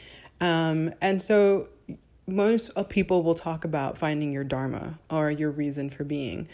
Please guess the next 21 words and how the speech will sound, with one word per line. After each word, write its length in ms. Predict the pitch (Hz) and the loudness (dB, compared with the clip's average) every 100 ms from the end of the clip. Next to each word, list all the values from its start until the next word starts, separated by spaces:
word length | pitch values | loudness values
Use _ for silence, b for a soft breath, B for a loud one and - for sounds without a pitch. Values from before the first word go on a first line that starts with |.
| B B B | B B B
or 80 | 180 | 0
what 240 | 175 175 180 | 2 2 2
you're 120 | 170 | 0
meant 260 | 160 147 - | 0 -2 -6
to 100 | 147 | -6
be 280 | 156 151 | -4 -4
here 460 | 147 151 147 143 143 | -4 -2 -2 -4 -8
to 140 | - | -8
do. 440 | 143 143 120 139 175 B B B B - | -6 -4 -6 -8 -14 B B B B -4
Um, 360 | 160 156 156 | 0 0 0
the 80 | 160 | -2
second, 420 | 165 190 208 190 - _ _ _ _ _ - | 0 0 2 -2 -6 _ _ _ _ _ -6
you 120 | 185 | -2
know, 460 | 170 160 156 156 - | 0 2 2 0 0
aspect 440 | 160 160 165 156 165 | -4 -2 -2 0 0
I 100 | 151 | 0
would 160 | 151 | -2
say 200 | 156 147 | -4 -4
I 60 | 151 | -4
came 220 | - 151 | -6 -6
across 600 | 143 - 160 147 160 | -6 -4 -2 -2 -6